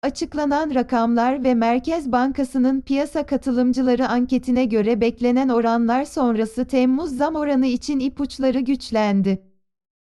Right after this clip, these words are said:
Buna göre, memur ve memur emeklileri için Temmuz zammı ise yüzde otuz sekiz, otuz sekiz virgül beş, eksi yedi virgül beş artı yedi olarak hesaplandı.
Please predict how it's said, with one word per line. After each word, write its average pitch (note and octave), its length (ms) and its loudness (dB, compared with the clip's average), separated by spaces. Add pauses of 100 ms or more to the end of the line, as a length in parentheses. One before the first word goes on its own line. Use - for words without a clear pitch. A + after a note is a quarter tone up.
(140)
Buna E4+ 200 -2
göre, A#3 520 0
memur C#4 500 0
ve C#4+ 120 0
memur B3 420 2
emeklileri B3+ 720 2
için A#3 340 -2
Temmuz B3+ 460 0
zammı B3+ 400 2
ise A#3 260 -2
yüzde A3+ 440 0
otuz B3+ 320 -4
sekiz, C#4 440 -4
otuz C#4 300 -4
sekiz C#4+ 440 -4
virgül B3 460 2
beş, D#4+ 200 -2
eksi C#4 320 -4
yedi B3 320 0
virgül B3 440 2
beş D4+ 200 -4
artı B3+ 340 0
yedi C4 360 0
olarak B3 460 0
hesaplandı. G#3 840 0